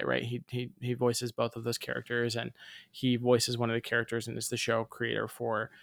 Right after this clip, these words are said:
um, Solar Opposites. Solar Opposites is like a odd couple, you know, uh, it's the same, I mean, it's the same kind of basic premise. Like, it's two, it's like a weird couple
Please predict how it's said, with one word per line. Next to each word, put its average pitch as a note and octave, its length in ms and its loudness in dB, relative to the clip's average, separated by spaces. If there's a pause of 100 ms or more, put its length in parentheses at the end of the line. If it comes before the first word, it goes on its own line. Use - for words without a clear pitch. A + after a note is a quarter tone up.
(400)
um, A2+ 280 6
Solar C3+ 340 8
Opposites. - 480 0
Solar D#3+ 260 12
Opposites C3+ 760 6
is B2 200 0
like B2 240 2
a A#2+ 300 2 (160)
odd B2 340 6 (220)
couple, B2 680 4 (280)
you C3 180 2
know, A#2 300 2 (400)
uh, A#2+ 280 0
it's - 180 -10
the B2+ 60 -4
same, - 180 2
I - 20 6
mean, D3 100 6
it's C3+ 100 2
the C#3 60 -2
same C3+ 480 4
kind C3+ 120 2
of A#2+ 80 -2
basic C3 280 -2
premise. B2 460 -2
Like, - 300 -2 (580)
it's C3 200 0
two, C3 640 6 (500)
it's C#3 160 2
like C3 120 4
a C3 60 2
weird C3 380 4
couple B2 640 6